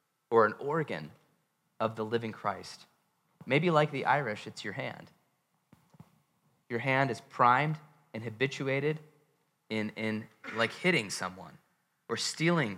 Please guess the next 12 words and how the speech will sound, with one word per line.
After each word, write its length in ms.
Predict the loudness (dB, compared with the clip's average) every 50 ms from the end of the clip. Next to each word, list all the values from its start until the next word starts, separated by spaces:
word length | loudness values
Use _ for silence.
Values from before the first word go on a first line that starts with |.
| -10 -10
from 140 | -10 -10 -8
someone 460 | -4 -4 -2 -2 -2 -6 -10 -12 -16 -20 _ _ _ _ _ _ _ _ _ _ _ _ _ _ _ _ _ _ _ 0
or, 160 | 2 2 2 2
or, 400 | 4 4 6 8 8 6 4 0 -8 -20 -20 _ _ 6
or, 80 | 8
like, 260 | 8 8 6 4 4
overworking. 880 | 6 6 6 8 6 4 4 6 4 4 2 4 2 -2 -2 -2 -4 -10 -14 -20 _ _ _ _ _ _ _ _ _ _ _ _ _ _ _ _ _ _ _ _ _ _ _ _ _ _ _ _ _ _ _ _ _ _ _ 4
Or 80 | 6
maybe 260 | 8 8 8 8 6
it's 160 | 4 4 2 0
your 80 | 0
shoulders 760 | 0 0 2 2 2 4 4 4 4 4 2 0 -4 -10 -14